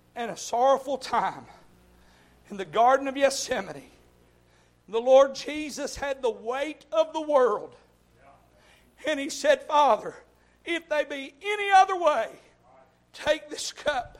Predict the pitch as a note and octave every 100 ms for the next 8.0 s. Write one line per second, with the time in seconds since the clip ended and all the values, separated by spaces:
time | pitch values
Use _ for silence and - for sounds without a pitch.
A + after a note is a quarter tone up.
0 | _ _ _ - D4+ C4 B3+ B3+ F3+ -
1 | _ _ _ _ _ _ _ - - -
2 | C4 - - D4 - C4 A3 G#3 A#3+ C4+
3 | C#4 C4 C#4+ D4+ - B3 - C#4+ D#4 D#4
4 | - - - A#3+ B3+ - C4 - C4 A3+
5 | A#3 A#3+ A#3+ A#3+ A#3 A#3+ G#3+ C#3 - _
6 | _ _ _ _ _ _ _ _ _ F3+
7 | A#3 A#3+ B3 A3+ B3+ - C#4 C#4 C4+